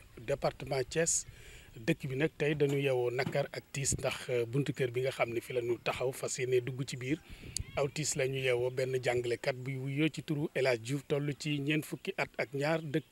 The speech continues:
ci diwaanu Thiès. Moom nag moo ñëw fii ci dëkk bi di jàngale, xaw fi yàgg loolu. Ginnaaw ba mu jugee Fouta, mu daal di xëy nag,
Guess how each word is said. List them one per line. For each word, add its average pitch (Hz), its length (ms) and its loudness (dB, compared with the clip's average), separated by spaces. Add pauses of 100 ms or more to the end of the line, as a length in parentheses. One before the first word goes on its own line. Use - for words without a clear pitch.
ci 147 140 -6
diwaanu 131 300 2
Thiès. - 380 2 (500)
Moom 123 180 -2
nag 143 140 2 (180)
moo 127 240 4
ñëw 135 220 0
fii 139 160 -8
ci 147 100 -4
dëkk 139 240 -4
bi 127 80 -2
di 127 120 -4
jàngale, 120 420 0
xaw 127 220 -4
fi - 160 -8
yàgg 117 220 -4
loolu. 127 400 0
Ginnaaw 127 260 0
ba 127 140 2
mu 123 320 4
jugee 123 260 0
Fouta, 139 320 -2 (800)
mu 131 180 2
daal 131 160 2
di 127 80 0
xëy 123 200 2
nag, 143 160 2